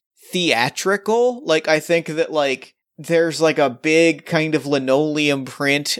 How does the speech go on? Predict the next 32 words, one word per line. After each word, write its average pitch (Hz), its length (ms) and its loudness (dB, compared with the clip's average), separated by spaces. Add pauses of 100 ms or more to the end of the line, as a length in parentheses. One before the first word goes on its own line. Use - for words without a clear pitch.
(120)
on 135 200 2
the 123 100 4
door 123 600 0
of, 127 340 0
like, 123 200 0
a 113 140 0
red 113 400 -2
curtain, 135 480 -4
so 135 160 -2
when 123 160 0
you 120 160 -2
open 120 380 0
it, 131 180 0
it 120 120 -8
kinda, 117 280 -4
like, 113 200 -2
looks 113 220 -4
like 123 160 0
you're 123 120 0
passing 120 440 0
through 123 240 -2
a 110 120 0
red 113 320 -2
curtain. 127 580 -6 (580)
And, 156 240 -2
like, 151 200 0
there's 151 220 -2
kind 160 300 0
of, 143 180 0
there's, 139 220 2
like, 135 280 0
um, 117 580 0